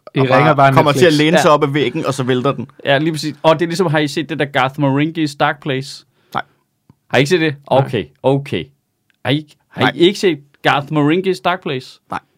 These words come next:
Speaker 3: Okay, det skal I finde på YouTube. Det, det, det er lektier for til næste gang.
Speaker 2: Nej.
Speaker 3: Det er
Speaker 1: Jeg vil ikke,
Speaker 3: en
Speaker 1: jeg, jeg,
Speaker 3: hospital-
Speaker 1: jeg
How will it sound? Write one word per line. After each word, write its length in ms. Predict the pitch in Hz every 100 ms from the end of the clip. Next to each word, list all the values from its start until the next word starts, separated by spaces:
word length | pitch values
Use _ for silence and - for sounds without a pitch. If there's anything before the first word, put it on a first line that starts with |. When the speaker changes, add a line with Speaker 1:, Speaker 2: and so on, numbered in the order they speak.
| _ _ _ _ _ _ _ _
Speaker 3:
Okay, 180 | 95 - - _
det 120 | 185 185
skal 140 | 202
I 20 |
finde 340 | 147 151 156 - _
på 60 | 139
YouTube. 320 | 95 - - - _ _ _ _ _ _ -
Det, 140 | 180
det, 160 | 220 196
det 220 | 202 185
er 40 | 151
lektier 320 | 165 190 208
for 220 | 160 156
til 120 | - 151
næste 180 | 147
gang. 140 | 143 - _ _
Speaker 2:
Nej. 100 | - - _ _ _ _ _ 185
Speaker 3:
Det 200 | 214 151
er 200 | 151 165
Speaker 1:
Jeg 120 | 135
vil 60 | 139
ikke, 140 | 113
Speaker 3:
en 100 | 156
Speaker 1:
jeg, 120 | 131
jeg, 80 | 147
Speaker 3:
hospital- 520 | 143 180 - - -
Speaker 1:
jeg 60 | 185